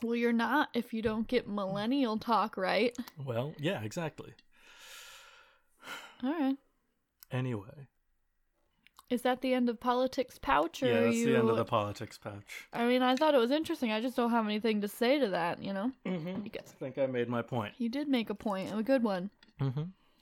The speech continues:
Speaker 2: What you
Speaker 1: Mm-hmm.
Speaker 2: sipping on there, Carly?
Speaker 1: Mm. It's, uh, some black tea with, it's iced tea, black tea with, uh, lemon LaCroix in it.
Speaker 2: Yum.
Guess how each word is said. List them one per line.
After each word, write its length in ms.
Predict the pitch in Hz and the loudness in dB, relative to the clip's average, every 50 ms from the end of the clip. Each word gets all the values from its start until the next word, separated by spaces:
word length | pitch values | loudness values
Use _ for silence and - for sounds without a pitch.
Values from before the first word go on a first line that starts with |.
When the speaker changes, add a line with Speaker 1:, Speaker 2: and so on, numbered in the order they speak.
| - | -10
Speaker 2:
What 180 | - 123 - - | -8 -8 -4 0
you 60 | 120 | 0
Speaker 1:
Mm-hmm. 60 | 117 117 | 2 2
Speaker 2:
sipping 260 | 135 139 135 139 113 | 2 2 2 2 0
on 140 | 104 104 104 | 0 0 0
there, 140 | 104 104 101 | -2 -2 -2
Carly? 400 | - - 101 107 110 120 123 117 - 247 | -2 -2 -2 0 0 0 -2 -4 -4 -2
Speaker 1:
Mm. 320 | 254 262 262 262 262 254 254 _ _ _ _ _ _ _ _ _ - - _ _ _ _ _ _ _ _ _ _ _ _ _ _ _ _ _ _ - - _ _ - | 0 2 2 2 2 0 -2 _ _ _ _ _ _ _ _ _ -20 -20 _ _ _ _ _ _ _ _ _ _ _ _ _ _ _ _ _ _ -20 -20 _ _ 0
It's, 280 | 247 254 254 - - | 0 0 0 -2 -2
uh, 340 | 254 240 233 233 233 226 220 - - | 0 2 2 2 2 0 0 -2 -4
some 220 | - - 247 233 226 | 0 2 2 2 2
black 340 | 233 240 240 247 247 - - | 2 0 0 0 -2 -6 -10
tea 460 | - - 294 269 277 285 302 330 359 - - - - - - - - _ _ _ - - | -8 -4 -2 0 2 2 2 2 0 -2 -6 -20 -20 -20 -20 -20 -20 _ _ _ -10 -2
with, 380 | - 262 254 247 247 - - - - _ _ _ - | 4 6 6 6 4 2 -10 -20 -20 _ _ _ -4
it's 180 | - 262 247 - - | -2 -2 -2 0 0
iced 540 | 262 269 311 302 - - - - - _ - | 2 2 2 0 -2 -8 -14 -16 -14 _ -10
tea, 540 | - 311 285 277 269 269 277 294 311 302 _ _ _ | -6 -4 -2 -2 0 0 0 -2 -4 -4 _ _ _
black 320 | - 269 262 277 277 - - | -2 0 0 0 -2 -4 -6
tea 380 | - 294 269 254 254 262 269 | -4 -2 -2 0 0 -2 -2
with, 320 | 262 254 254 247 254 254 240 - - - | -2 0 0 2 0 0 -2 -4 -6 -4
uh, 200 | 240 247 240 233 | -2 -2 -2 -2
lemon 540 | 240 233 247 247 254 254 269 269 254 247 240 | 0 0 0 2 2 2 2 2 2 2 2
LaCroix 600 | 233 240 240 - - 285 277 277 269 247 220 202 185 | 0 0 -2 0 2 4 4 6 6 4 4 2 2
in 160 | 180 165 - | 0 -2 -4
it. 180 | - 110 - - - 226 | -4 -6 -8 -8 -10 -10
Speaker 2:
Yum. 560 | 226 110 107 113 139 175 180 - 110 117 113 | -6 -4 -4 -2 -4 -4 -6 -8 -10 -12 -14